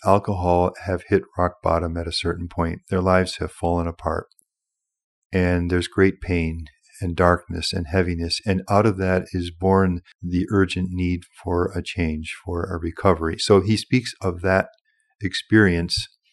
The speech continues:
of the person struggling with alcohol when everything falls apart as a dark night. Legitimate use of the metaphor, but obviously very different from the way that John of the Cross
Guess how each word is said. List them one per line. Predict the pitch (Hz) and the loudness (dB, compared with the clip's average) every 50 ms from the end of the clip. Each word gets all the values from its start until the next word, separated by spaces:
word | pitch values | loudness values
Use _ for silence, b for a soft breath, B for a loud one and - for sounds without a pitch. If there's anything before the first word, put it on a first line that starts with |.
| _ - | _ -2
of | 92 82 | 0 0
the | 90 85 | -2 -4
person | - - 95 92 - - 87 87 | -2 0 0 0 0 -2 -4 -6
struggling | - - - 92 92 87 - 92 90 87 87 90 | -6 -2 2 2 2 2 2 -2 -2 -2 -2 -4
with | 90 87 85 | -4 -4 -2
alcohol | 87 85 90 92 - - 87 85 87 85 82 | 0 0 0 0 -2 -6 -2 0 0 0 0
when | 90 87 90 - - | 0 -2 -4 -4 -4
everything | 98 90 98 95 92 - 95 90 87 | -2 0 0 -2 -2 -2 -2 -2 -2
falls | 87 - - 85 85 85 - | -4 -4 -2 0 0 0 -2
apart | 87 85 - - 85 85 87 - - _ _ _ _ _ _ _ _ _ - | -6 -10 -6 -4 -2 -2 -2 -4 -8 _ _ _ _ _ _ _ _ _ -4
as | 95 87 - - | -4 -2 -2 -4
a | 85 | -2
dark | 82 90 85 85 82 - - | 0 0 0 0 0 -2 -4
night. | 90 82 85 87 - _ _ _ _ _ _ | -4 -4 -4 -6 -10 _ _ _ _ _ _
Legitimate | - 107 90 - 95 98 120 123 120 113 101 | 0 0 2 4 4 4 4 2 0 2 2
use | 101 104 98 - | 2 0 0 0
of | - 92 | -2 -2
the | 92 90 | -2 -2
metaphor, | 90 87 87 90 90 - - 107 117 | -2 -2 -2 -2 -2 -2 -2 -2 -2
but | 117 107 95 | -2 0 0
obviously | 90 87 85 87 90 90 - - 92 85 | 0 -2 -2 -4 -6 -6 -6 -6 -8 -8
very | 80 85 90 98 98 95 | -4 0 2 2 2 2
different | 87 85 82 78 - - 82 85 92 - _ _ _ _ _ _ _ _ _ _ _ _ - | 0 -2 -4 -6 -6 -8 -8 -8 -10 -12 _ _ _ _ _ _ _ _ _ _ _ _ 0
from | 95 90 87 87 85 82 80 80 - | 2 2 2 2 0 -4 -6 -8 -4
the | - 90 87 85 | -2 0 0 2
way | 85 87 85 85 | 4 2 2 2
that | 87 87 87 | 0 -2 -2
John | - 92 87 87 | 0 2 2 2
of | 85 80 | 2 0
the | 87 | -4
Cross | - - - 82 82 82 82 - | -6 -2 2 2 2 2 2 -2